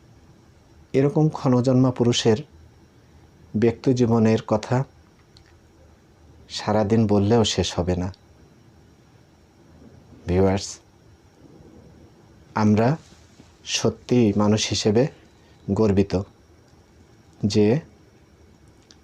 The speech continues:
দেশ যখন ক্রান্তিকাল অতিক্রম করছে, সেরকম একটি ক্রান্তিকালে এমন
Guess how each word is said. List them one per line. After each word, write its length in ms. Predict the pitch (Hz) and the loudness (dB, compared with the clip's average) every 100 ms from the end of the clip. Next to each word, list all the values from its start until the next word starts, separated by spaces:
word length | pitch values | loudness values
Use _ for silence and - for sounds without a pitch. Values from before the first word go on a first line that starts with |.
| _ _ _ _ _ - _ _ _ _ - 98 | _ _ _ _ _ -20 _ _ _ _ -12 -2
দেশ 360 | 117 139 139 | 2 2 0
যখন 460 | 127 117 120 101 98 - _ _ _ _ _ _ | -2 -2 0 0 0 -8 _ _ _ _ _ _
ক্রান্তিকাল 640 | - 117 117 127 123 113 104 | -6 -2 -2 0 0 2 2
অতিক্রম 440 | 101 104 - 98 | 0 -2 -2 -2
করছে, 460 | 95 95 - - 90 - _ _ _ _ _ _ _ _ - | 0 -2 -4 -6 -6 -6 _ _ _ _ _ _ _ _ -10
সেরকম 520 | - 120 107 113 113 | -4 -2 -2 0 -2
একটি 260 | 107 - | 0 -4
ক্রান্তিকালে 680 | 104 104 101 - 104 101 123 - - _ _ _ _ _ _ _ _ - _ - 104 | -2 -2 -2 -2 0 2 0 -2 -18 _ _ _ _ _ _ _ _ -20 _ -2 2
এমন 160 | 131 | 2